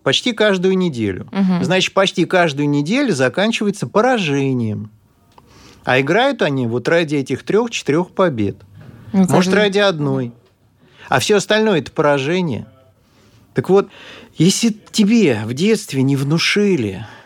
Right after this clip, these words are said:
Speaker 1: что дело не в победе и поражении, а вот в этих твоих усилиях,
Speaker 2: Мгм.
Speaker 1: в том, что ты сам собой доволен, в том, что у тебя был план,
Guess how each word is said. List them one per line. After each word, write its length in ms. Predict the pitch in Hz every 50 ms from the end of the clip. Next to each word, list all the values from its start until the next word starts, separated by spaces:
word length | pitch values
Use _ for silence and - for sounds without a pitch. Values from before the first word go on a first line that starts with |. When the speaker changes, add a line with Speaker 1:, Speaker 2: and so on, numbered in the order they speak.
| - _ _ _ _ _ - - -
Speaker 1:
что 480 | - - - - - 160 156 156 147 - -
дело 340 | 139 120 170 196 196 175 160
не 180 | 151 156 165 156
в 60 | -
победе 500 | - 175 165 170 170 214 254 269 233 208 -
и 100 | - 135
поражении, 720 | 110 - 147 151 160 170 170 170 160 143 120 107 104 104
а 100 | 107 110
вот 200 | 117 127 123 156
в 40 | 156
этих 300 | 156 147 - 143 123 -
твоих 420 | - 135 143 139 147 143 131 - 151
усилиях, 760 | 151 143 - - 220 240 269 285 214 123 113 107 - - - - _ _
Speaker 2:
Мгм. 380 | - 185 202 196 185 180 175 175 - - - _ -
Speaker 1:
в 80 | -
том, 200 | - 185 190 190
что 180 | - - - 160
ты 160 | - 202 190
сам 260 | - - 202 196 180 165
собой 440 | - - 160 165 165 170 180 165 135
доволен, 720 | 120 127 127 123 120 131 151 185 214 214 180 123 107 - - _ _ _ _ _ _ _ - - -
в 100 | - -
том, 180 | - 175 190 180
что 160 | - - 165
у 40 | 160
тебя 320 | - - 156 156 180 170
был 280 | 147 135 151 165 151 127
план, 600 | - - 135 131 143 170 190 190 170 123 110 110